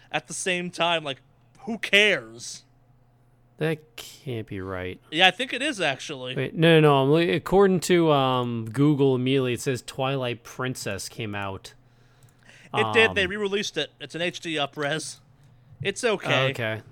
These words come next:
Speaker 2: It shows it as the GameCube one. I'm like, "What?
Speaker 1: It basically
Speaker 2: That's not"
Speaker 1: is the GameCube one.
Speaker 2: Uh, video games.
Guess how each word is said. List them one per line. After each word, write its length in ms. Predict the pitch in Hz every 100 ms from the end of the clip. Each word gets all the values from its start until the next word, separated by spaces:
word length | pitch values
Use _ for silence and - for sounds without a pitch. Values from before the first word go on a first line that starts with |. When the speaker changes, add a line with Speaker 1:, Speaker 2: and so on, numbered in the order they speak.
| _ _ -
Speaker 2:
It 100 | 160
shows 300 | - 202 160
it 80 | 170
as 140 | 143
the 80 | 139
GameCube 680 | 107 131 135 127 - 113 107
one. 360 | 107 107 104 - - - _ - - - _ -
I'm 60 | 101
like, 140 | 92 -
"What? 160 | 170 180
Speaker 1:
It 120 | -
basically 460 | 190 117 180 180 175
Speaker 2:
That's 200 | 170 -
not" 60 |
Speaker 1:
is 60 | 151
the 60 |
GameCube 480 | 143 139 - 147 131
one. 380 | 143 131 123 117 _ _ _ _ _ _ _ _ _ _ _ _ _ _ _ _ _ _ _ _ _ _ _ _ _ _ _
Speaker 2:
Uh, 480 | 101 101 104 107 104
video 240 | 110 131
games. 880 | 127 131 127 127 127 123 123 - -